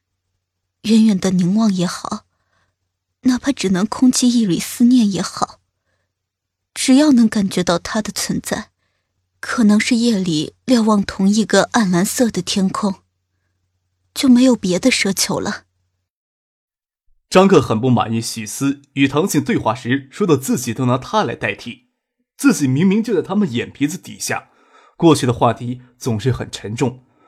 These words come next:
Speaker 2: 许思主动交代的未免太多了一些，张克才木质咖啡机踢了踢许思的脚，唐静转过头来看着他。
Speaker 1: 你踢我脚做什么？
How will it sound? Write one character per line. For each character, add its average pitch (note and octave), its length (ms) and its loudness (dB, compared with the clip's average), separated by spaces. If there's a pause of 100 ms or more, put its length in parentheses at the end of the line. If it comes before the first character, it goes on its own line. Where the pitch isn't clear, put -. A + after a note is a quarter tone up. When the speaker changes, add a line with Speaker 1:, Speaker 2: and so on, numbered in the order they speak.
(240)
Speaker 2:
许 - 240 -4
思 D3 220 -2
主 C#3+ 240 -4
动 E3+ 120 0
交 G#3 200 2
代 F3+ 100 0
的 C3+ 60 0
未 F#3 160 -2
免 A2+ 180 -2
太 E3 220 -6
多 G3 200 -2
了 G3 80 0
一 A2 140 -6
些， - 400 -12 (400)
张 C3 180 2
克 B2 140 0
才 A#2+ 100 -2
木 C3 200 0
质 A2+ 120 -6
咖 B2 200 -2
啡 B2 160 0
机 C3+ 260 -8 (180)
踢 A3 220 -2
了 G3 80 2
踢 E3+ 320 -4
许 - 260 -10
思 C3 160 -8
的 D3 120 0
脚， G#2 420 -6 (180)
唐 G3 220 2
静 G#3+ 160 2
转 C#3 240 0
过 D3 80 0
头 D3 160 -2
来 B2+ 380 0
看 A#3 240 -2
着 A#2+ 80 -4
他。 - 380 -12 (1200)
Speaker 1:
你 F4 100 -2
踢 F4+ 140 -6
我 F4 120 -2
脚 A#3+ 180 -2
做 D4 160 -4
什 - 140 -8
么？ - 220 -8